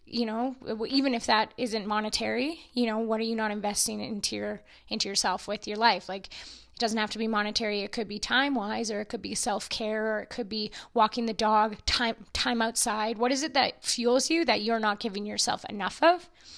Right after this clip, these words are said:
And what excuses do you use most commonly? What are, what excuses are you always using?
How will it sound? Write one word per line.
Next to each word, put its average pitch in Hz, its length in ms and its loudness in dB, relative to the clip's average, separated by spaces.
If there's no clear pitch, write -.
And 247 380 0
what 277 140 2
excuses 277 600 0
do 202 120 -4
you 214 80 -4
use 202 540 -4
most 240 260 4
commonly? 208 520 0
What 214 400 2
are, 302 160 2
what 247 200 2
excuses 262 500 0
are 220 100 0
you 214 180 -2
always 202 320 0
using? 202 340 -6